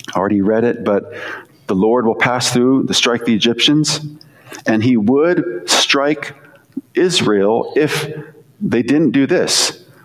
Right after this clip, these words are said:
"Put the blood of the lamb on the lintel and on the two doorposts." And the Lord will pass over those homes and not allow the destroyer in the house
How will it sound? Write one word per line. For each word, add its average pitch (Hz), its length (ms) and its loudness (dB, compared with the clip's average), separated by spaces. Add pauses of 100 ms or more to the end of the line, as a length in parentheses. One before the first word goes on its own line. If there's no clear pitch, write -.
(120)
"Put 147 200 -2
the 135 80 0
blood 139 440 0
of 127 340 0
the 131 100 2
lamb 123 500 2
on 113 240 0
the 113 100 2
lintel 110 800 0 (180)
and 113 160 0
on 120 140 0
the 123 100 0
two 120 160 -2
doorposts." 117 960 -2 (680)
And 123 160 2
the 131 60 2
Lord 131 340 2
will 123 140 2
pass - 580 0 (140)
over 160 1040 0
those 143 380 0
homes 156 840 0 (500)
and 117 180 2
not 160 240 0
allow 156 440 0
the 135 120 0
destroyer 135 840 0
in 120 200 0
the 117 120 0
house 151 340 -2